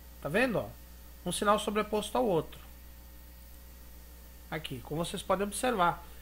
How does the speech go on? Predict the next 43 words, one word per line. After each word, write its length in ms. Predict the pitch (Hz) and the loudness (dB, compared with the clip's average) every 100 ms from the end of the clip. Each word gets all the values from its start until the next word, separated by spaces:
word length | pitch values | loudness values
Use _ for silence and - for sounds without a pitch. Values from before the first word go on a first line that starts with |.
| - - | -14 -2
Então, 380 | 202 196 262 349 - - - - | 4 8 8 8 -4 -14 -2 6
percebam 380 | 208 247 262 | 8 8 8
que 80 | 262 | 4
o 40 | 233 | 0
sinal 340 | 247 226 214 | 8 10 10
entra 180 | 247 247 | 6 2
e 60 | |
sai 320 | - 220 196 175 | 2 8 8 8
do 80 | |
mesmo 280 | 175 233 233 | 6 4 4
tamanho, 460 | 285 277 202 185 208 | 2 4 6 6 6
a 40 | |
mesma 260 | 190 202 240 | 4 4 2
amplitude, 500 | 226 202 - 214 226 | 0 -2 2 2 2
porém 340 | - 254 202 | 4 6 6
com 120 | 226 | 4
uma 100 | 233 | 4
impedância 460 | 226 233 180 185 233 | 4 4 4 4 0
diferente. 680 | - 302 294 170 131 - - - - - - | -2 0 4 2 0 -8 -10 -14 -16 -10 2
Na 80 | 185 | 2
entrada 380 | 185 208 196 | 10 12 12
a 40 | 180 | 10
impedância 680 | 180 165 160 147 - 143 - | 4 4 4 4 2 2 4
é 60 | 151 | 8
alta 440 | 180 254 - 320 | 8 8 4 0
e 120 | 339 277 | 2 2
na 120 | 262 | 2
saída 400 | - 262 196 240 | 4 4 4 2
a 40 | |
impedância 500 | 220 185 165 202 - | 2 2 2 4 6
é 320 | 170 196 262 - | 8 8 4 0
baixa. 460 | 160 160 127 - - - - - - - - - | 6 8 6 0 -4 -12 -14 -14 -14 -14 -12 -6
Então, 420 | 208 208 220 339 - - - - - | 2 6 6 4 -6 -14 -16 -16 -6
é 60 | 160 | 2
dessa 300 | 175 - 262 | 4 6 4
forma 340 | - 226 233 | 8 8 8
que 140 | 233 226 | 2 -2
você 440 | 220 233 233 - - - - - | 2 6 4 2 -8 -14 -16 -6
utiliza 600 | 202 - 220 202 196 226 - | -4 0 2 2 4 2 4
o 340 | 202 190 185 226 | 6 8 6 4
operacional 760 | 202 233 220 - 196 180 196 - | 4 6 6 4 6 6 6 4
como 360 | 180 190 196 | 4 4 4
um 220 | 185 233 | 4 2